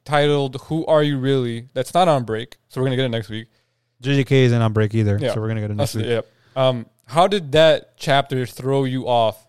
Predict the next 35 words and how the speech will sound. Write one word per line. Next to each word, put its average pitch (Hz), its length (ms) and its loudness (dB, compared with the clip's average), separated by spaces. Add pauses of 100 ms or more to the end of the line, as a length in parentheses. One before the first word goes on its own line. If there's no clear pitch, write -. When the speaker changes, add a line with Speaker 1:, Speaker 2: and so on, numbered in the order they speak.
(680)
Speaker 1:
Because 120 280 -6
I 120 220 0
don't 120 180 -4
understand. 104 540 -12
Speaker 2:
How 143 200 -2
the 165 120 0
fuck - 380 -2
is 131 120 -2
Slane 127 540 -4
out 120 180 2
of 120 80 0
nowhere 120 400 0
the 107 100 -6
f-, 120 320 -6
the, 117 120 0
the 113 200 0
good 110 300 -2
guy 101 200 -6
in 120 200 -8
this 110 140 -6
chapter? 107 340 -10
Speaker 1:
He 208 220 -2
always 226 240 4
was. 160 600 4
Speaker 2:
No, 147 100 -6
he 147 120 0
was 123 160 -2
never 113 400 -4
the 98 100 -4
good 92 220 -8
guy. 98 140 -8
Speaker 1:
Yes, 226 260 0
he, 233 240 0
he, 247 720 -6
his, 233 600 -8